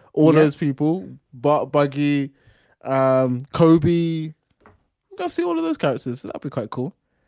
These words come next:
Speaker 2: Are you excited about this One Piece film? 'Cause I
Speaker 1: I'm,
Speaker 2: know it's
Speaker 1: I'm,
Speaker 2: split a
Speaker 1: I,
Speaker 2: lot.
Speaker 1: I am, I am cautiously optimistic. And the only reason I'm optimistic is because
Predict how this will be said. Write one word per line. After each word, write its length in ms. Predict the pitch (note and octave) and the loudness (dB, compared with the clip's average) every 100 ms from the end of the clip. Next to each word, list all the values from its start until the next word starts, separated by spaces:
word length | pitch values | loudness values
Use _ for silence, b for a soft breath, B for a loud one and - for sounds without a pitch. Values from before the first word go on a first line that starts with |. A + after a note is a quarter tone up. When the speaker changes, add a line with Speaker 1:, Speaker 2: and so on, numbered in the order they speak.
| _ _ _ - | _ _ _ 0
Speaker 2:
Are 80 | |
you 200 | A3+ D#4 | 2 4
excited 500 | C4+ G3+ A#3+ A3 D3 | 2 2 2 4 2
about 300 | C3+ C3 G#2+ | 0 -2 -4
this 180 | B2+ A#2+ | -8 -8
One 180 | B2+ A#2+ | -8 -8
Piece 280 | B2 A#2+ - | -8 -10 -10
film? 260 | B2+ A#2 | -8 -8
'Cause 140 | A#2+ D3 | -2 2
I 40 | |
Speaker 1:
I'm, 60 | E3+ | 4
Speaker 2:
know 140 | F#3+ | 4
it's 160 | F#3 C#3+ | 2 2
Speaker 1:
I'm, 180 | E3+ E3 | 4 4
Speaker 2:
split 120 | D#3 | 2
a 40 | |
Speaker 1:
I, 260 | E3+ E3 D#3+ | 2 4 4
Speaker 2:
lot. 120 | C3+ | 2
Speaker 1:
I 120 | E3 D#3+ | 2 2
am, 400 | D#3 E3 D#3+ D#3 b b b b b b b b b b _ D3+ | 4 2 0 -6 b b b b b b b b b b _ 2
I 80 | |
am 280 | D3+ D3 C#3+ C3+ | 4 4 0 -4
cautiously 1120 | - - G#3 F3+ E3+ - E3 - E3 D#3+ D#3 - | -10 -2 4 4 2 -2 -6 -4 -2 0 0 -2
optimistic. 840 | D#3 - D3 B2 A#2 - D#2+ - _ _ _ - | -4 -2 -2 -2 -2 -10 -18 -20 _ _ _ -2
And 160 | C#3 C#3 | 2 2
the 120 | D3+ | 2
only 200 | E3 F3+ | 2 2
reason 360 | F3+ F3+ F3+ | 2 2 2
I'm 140 | D#3+ D3 | 0 2
optimistic 720 | - C#3 D3 C#3+ - F#3+ - | -2 -2 0 0 -2 -6 -6
is 100 | D3 | -8
because 340 | C#3 - C#3 | -6 -2 -2